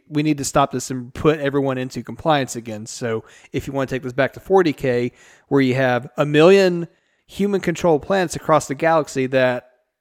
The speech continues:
you need to put back into compliance. And so the Emperor created his super soldiers. Uh, so this war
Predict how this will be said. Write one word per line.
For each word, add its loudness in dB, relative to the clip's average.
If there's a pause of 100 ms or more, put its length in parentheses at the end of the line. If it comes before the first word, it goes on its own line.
(260)
you -6
need 0
to -4
put -2
back -2
into -12
compliance. -2 (560)
And -4
so 2 (180)
the -4
Emperor -4
created -2
his -4 (120)
super -4
soldiers. -12 (220)
Uh, -2
so 0
this 0
war 6